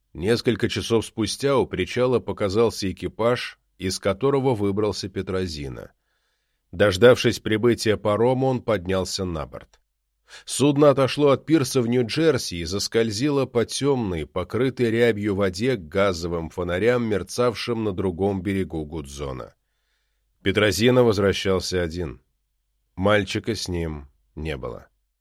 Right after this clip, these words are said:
Когда Петрозино доводилось переживать из-за каких-нибудь особенно трудных случаев, он искал убежище в операх Верди, своего любимого композитора.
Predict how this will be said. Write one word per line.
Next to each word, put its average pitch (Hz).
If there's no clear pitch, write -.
Когда 107
Петрозино 147
доводилось 120
переживать 127
из-за 87
каких-нибудь 123
особенно 127
трудных 120
случаев, 135
он 170
искал 170
убежище 160
в 139
операх 139
Верди, 87
своего 110
любимого 123
композитора. 98